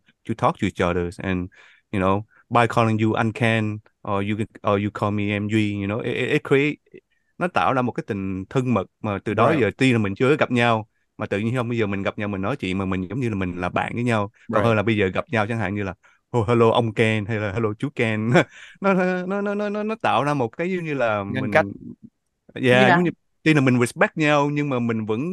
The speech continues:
Speaker 1: mình, mình feel intimidated by each other
Speaker 2: Dạ.
Speaker 1: somehow, you know?
Speaker 3: Không có
Speaker 2: Thôi
Speaker 3: thân
Speaker 2: bi-,
Speaker 3: mật, nó không có thân
Speaker 1: Yeah.
Speaker 3: mật.
Speaker 2: thôi bây giờ
Speaker 1: Yeah.
Speaker 2: mình có một cái idea nè. Bây giờ
Speaker 3: Ừ.
Speaker 2: anh em mình kêu táo mày cho nó,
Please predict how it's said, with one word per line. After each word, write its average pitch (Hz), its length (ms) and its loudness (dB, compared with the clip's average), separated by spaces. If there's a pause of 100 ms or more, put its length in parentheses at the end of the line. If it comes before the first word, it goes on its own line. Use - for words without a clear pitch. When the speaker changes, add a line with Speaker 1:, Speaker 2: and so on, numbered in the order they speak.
(280)
Speaker 1:
mình, 117 240 -6
mình 104 200 -4
feel 131 200 0 (100)
intimidated 113 640 2
by 107 120 -2
each 95 280 -4
other 90 260 -2
Speaker 2:
Dạ. 110 80 0
Speaker 1:
somehow, 95 320 0
you 95 160 -2
know? 113 260 -2
Speaker 3:
Không 302 140 2
có 339 140 -2
Speaker 2:
Thôi 160 80 6
Speaker 3:
thân 254 100 6
Speaker 2:
bi-, 254 80 4
Speaker 3:
mật, 208 160 4 (200)
nó 277 100 -4
không 285 140 -4
có 302 60 -4
thân 127 100 4
Speaker 1:
Yeah. 107 180 6
Speaker 3:
mật. 101 120 2 (320)
Speaker 2:
thôi 160 120 2
bây 170 80 4
giờ 165 60 8
Speaker 1:
Yeah. 151 40 4
Speaker 2:
mình 135 160 0
có 175 100 6
một 180 200 6
cái 147 240 4
idea 139 220 4
nè. 120 200 0 (380)
Bây 135 120 2
giờ 131 100 8
Speaker 3:
Ừ. 127 120 6
Speaker 2:
anh 147 120 0
em 143 140 2
mình 120 120 -4
kêu 143 140 0
táo 135 300 6
mày 120 240 0
cho 131 120 -4
nó, 143 120 0